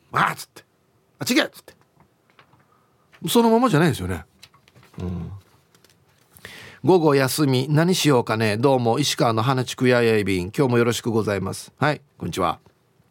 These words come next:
早速アンサーA。雲とヤールは大事に見守っているよ。この前、おいらの枕元の近くで、雲が出産したらしく。いいえな。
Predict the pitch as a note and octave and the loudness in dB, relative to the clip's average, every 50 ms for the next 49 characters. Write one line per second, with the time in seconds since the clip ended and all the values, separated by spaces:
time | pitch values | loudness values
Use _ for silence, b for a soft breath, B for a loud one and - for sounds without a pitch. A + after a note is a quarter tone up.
0 | _ _ _ _ _ _ _ _ _ - B B B B B B B B B B | _ _ _ _ _ _ _ _ _ -20 B B B B B B B B B B
1 | B B B B B B - G#3 G#3 - A#3 G#3+ G#3+ F3 G3+ B3 B3+ - G#3 D#3+ | B B B B B B -2 -2 0 0 2 2 4 4 4 2 2 2 2 2
2 | D#3 F3+ F#3+ E3+ - _ _ - _ _ _ _ _ _ - - D4+ D#4 D4 C4+ | 2 2 0 0 -2 _ _ -20 _ _ _ _ _ _ -6 0 2 4 4 4
3 | - F#3 F#3 F#3 F#3+ F#3+ G3 F#3+ G3 G#3 F#3+ D3+ F#3+ G3+ F#3+ E3 F#3+ G3+ G3+ G3+ | 6 4 6 6 6 6 6 6 6 6 4 4 4 2 2 2 2 2 2 2
4 | F#3 E3+ E3 F3 F3 F3+ F3 F3 E3+ - F#3+ D#3+ C3+ B2+ C3 - _ _ _ _ | 2 4 4 4 4 4 4 2 2 2 2 2 2 0 -2 -4 _ _ _ _
5 | _ _ _ _ _ _ _ _ - G3+ G3+ G3+ F#3+ F#3 F3 E3+ E3 E3 F#3+ G3 | _ _ _ _ _ _ _ _ -2 0 2 4 4 4 4 2 2 2 4 4
6 | G3+ G#3+ G3+ G3 F3+ E3+ D#3+ D#3 E3 E3 - E3+ E3 E3 D#3+ - F3 E3+ F3+ - | 4 4 4 2 2 2 2 2 2 0 2 0 2 2 2 2 2 0 0 0
7 | - - F3 C3 D3 B2 A#2 - _ _ _ _ _ _ _ _ _ _ _ _ | 0 -2 -2 0 0 0 -2 -2 _ _ _ _ _ _ _ _ _ _ _ _
8 | _ _ _ - - G#3+ A3 A3+ G3+ F3+ D3+ - F3+ D#3 - - G3 F#3+ F#3 E3+ | _ _ _ -2 0 2 2 2 2 2 0 0 -2 -2 0 0 0 2 2 2
9 | - F#3 F3 D3+ C3+ - - - C3+ - - - B B B B B B B B | 0 0 0 0 -2 -4 -8 -10 -10 -10 -12 -16 B B B B B B B B
10 | _ _ _ _ _ _ _ _ _ _ _ _ - - B2+ B2+ - - A#2+ A#2 | _ _ _ _ _ _ _ _ _ _ _ _ -8 -6 -4 -2 0 2 2 2
11 | A2 G#2 G#2 G2 E2+ | 2 0 0 -2 -2